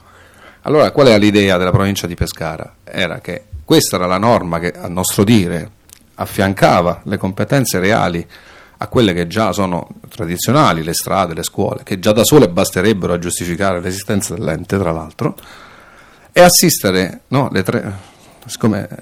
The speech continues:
va molto di moda ultimamente, no, numerare le tre E, tre I, tre A, <laughs> noi avevamo fatto le tre S, cioè soccorrere, supportare e sostituirsi agli enti locali.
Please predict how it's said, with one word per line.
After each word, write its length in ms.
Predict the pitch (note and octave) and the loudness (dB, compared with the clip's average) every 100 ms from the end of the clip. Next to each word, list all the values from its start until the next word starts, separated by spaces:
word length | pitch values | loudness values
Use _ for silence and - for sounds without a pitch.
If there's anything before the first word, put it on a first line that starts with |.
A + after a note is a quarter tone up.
| - - | -18 -8
va 100 | G#2 | -2
molto 240 | G2+ A2+ | 0 0
di 120 | A2 G#2 | 0 2
moda 280 | B2 G#2+ | 4 2
ultimamente, 560 | F2+ F2 F#2+ G#2+ G2+ G2+ | 0 -2 -4 -2 -2 -4
no, 160 | G2 G2+ | -6 -4
numerare 560 | F#2 F#2 F#2+ G2 G2 | -2 0 0 0 -2
le 200 | F#2+ F#2+ | -4 -6
tre 340 | - G2 G#2+ G#2+ | -4 -2 0 0
E, 60 | |
tre 180 | - F#2 | -2 -6
I, 220 | G2 A2 F#2 | -4 -4 -4
tre 160 | F#2 | 0
A, 240 | G2+ A#2+ - G2+ - | 2 0 -2 -8 -6
<laughs> 200 | G#2 - | -10 -4
noi 200 | A#2 A2 | 0 2
avevamo 260 | A#2 C#3+ | 2 2
fatto 340 | - G#2 G#2 F2+ | 2 0 0 -4
le 140 | E2 | -4
tre 260 | - A2 E2+ | -2 -2 -2
S, 220 | - E2 | -6 -10
cioè 220 | G2+ G#2 E2+ _ - - _ _ | -6 -4 -6 _ -20 -20 _ _
soccorrere, 540 | - C3+ - A2+ F#2 F2+ | -6 -4 2 4 4 2
supportare 640 | A#2 - D3 - G2+ F#2 | 0 4 4 4 2 2
e 40 | F2+ | 0
sostituirsi 840 | A#2+ - D3 D3 A2 A2+ - G2 | -2 -2 0 0 0 -2 -4 -6
agli 240 | - F#2+ F#2 | -4 -4 -2
enti 220 | F2+ G#2+ | -4 -2
locali. 460 | F2+ E2 E2 D#2+ | -2 -2 -6 -8